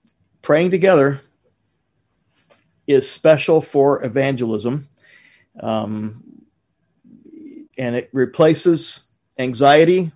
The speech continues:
with boldness. It replaces apathy with compassion. This is what praying does. Um, our weaknesses become strengths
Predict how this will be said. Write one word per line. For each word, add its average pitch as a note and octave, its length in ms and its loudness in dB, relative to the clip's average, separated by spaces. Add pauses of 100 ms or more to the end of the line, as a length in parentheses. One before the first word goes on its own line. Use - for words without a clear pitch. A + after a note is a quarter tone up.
(100)
with B2 400 -4
boldness. E3 760 -2 (760)
It B2 160 -6
replaces C3+ 880 -4 (720)
apathy G3 680 -6 (180)
with C#3 300 -2
compassion. D#3+ 800 -6 (320)
This F#3 160 -14
is G#3+ 100 -12
what A3 200 -6
praying G3 300 -6
does. - 340 -10 (680)
Um, A#2 540 -4 (580)
our B2+ 140 0
weaknesses F3 560 -2
become D3 560 -2
strengths - 760 -4